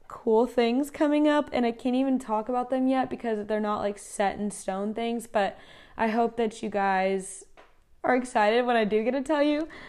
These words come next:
but I'm extremely excited. But March is just really, really busy. It's crazy. I've got a lot of things going on. We have, like, a private event happening. Um, I'm going to see Cody Johnson,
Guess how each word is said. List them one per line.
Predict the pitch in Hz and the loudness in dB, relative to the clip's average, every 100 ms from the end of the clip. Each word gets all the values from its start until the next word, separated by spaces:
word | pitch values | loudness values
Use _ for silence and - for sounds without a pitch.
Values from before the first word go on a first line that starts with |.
| - - - - - | -18 -20 -20 -20 -2
but | 233 226 - | 6 6 6
I'm | 220 220 | -2 -2
extremely | 208 - 185 190 | -4 -8 -8 -8
excited. | - - 113 - - - - - - | -6 -8 -8 -14 -20 -20 -20 -12 -2
But | 208 | 4
March | 226 285 381 427 | 6 6 4 2
is | |
just | 320 262 | 2 2
really, | 233 214 233 294 | 0 2 6 6
really | 294 254 262 | 8 6 4
busy. | 220 220 202 190 180 208 - | 4 4 4 2 -2 -10 -10
It's | - 254 | -8 -8
crazy. | - 254 247 220 185 - - - | -2 0 2 0 -2 -4 -14 -8
I've | 226 | -4
got | 220 240 226 | 2 4 4
a | 226 | 2
lot | 226 226 | 2 0
of | 226 | 0
things | 247 240 | -2 -2
going | 220 202 190 | -2 -2 -2
on. | 185 185 | -4 -2
We | 202 | -2
have, | 226 208 | -2 -2
like, | 202 202 | -2 -4
a | |
private | 196 208 202 196 | -4 -2 0 0
event | 190 214 226 | 0 0 0
happening. | 240 247 247 247 240 240 240 233 - - - | 0 -2 0 0 2 2 0 -4 -12 -20 -8
Um, | 196 196 190 - | -2 0 -2 -2
I'm | 202 | -4
going | 202 202 | -2 -2
to | 202 | -2
see | - 190 | -6 -8
Cody | - 202 208 | -4 -2 -2
Johnson, | 175 180 208 214 240 226 233 233 | -2 -4 -4 -4 -2 0 0 -2